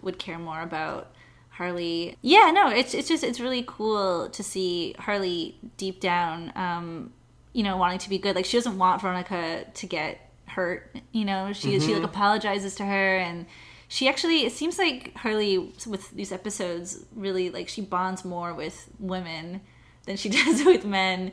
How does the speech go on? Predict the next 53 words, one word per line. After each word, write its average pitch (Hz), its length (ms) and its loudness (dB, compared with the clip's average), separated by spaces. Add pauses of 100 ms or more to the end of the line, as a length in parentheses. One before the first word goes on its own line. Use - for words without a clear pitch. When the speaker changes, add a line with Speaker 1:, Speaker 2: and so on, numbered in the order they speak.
(140)
Speaker 2:
Yeah. 123 240 4
Speaker 1:
Which 214 140 -2
is 214 120 2
really 233 260 2
nice 240 260 2
to 262 80 -2
see. 262 280 -2
Like, 214 140 0
even 226 200 0
with 202 120 -2
her 214 100 -4
and 196 160 -2
I, 160 200 0
like, - 180 -6
Ivy, 185 420 0
she 180 220 -6
doesn't 196 400 -4
want 175 260 -4
Ivy 190 260 -4
to 165 100 -4
get - 160 -6
hurt 311 480 0
and 190 400 -6 (460)
stuff. 233 380 -2
So 202 340 -2
it's, 208 340 -8
it's - 140 -6
definitely 240 260 0
a 214 40 2
sweet 190 360 -4
side 175 180 -4
of 175 120 -6
her 170 420 -6
personality 180 580 -4
that 175 100 -4
I 175 100 -4
really 175 280 -4
like. 180 360 -8 (280)
Instead 180 160 6
of 185 80 6
Speaker 2:
Yeah. 113 320 2 (140)
Speaker 1:
being 190 160 -2
like, 165 340 -12 (420)
you 214 120 -2
know, 175 100 -4
like, 135 260 -8
"I 320 100 10
don't 254 220 2
care, 233 240 2
like, 190 180 0
you, 247 240 -2
all 233 180 2
you 226 180 -8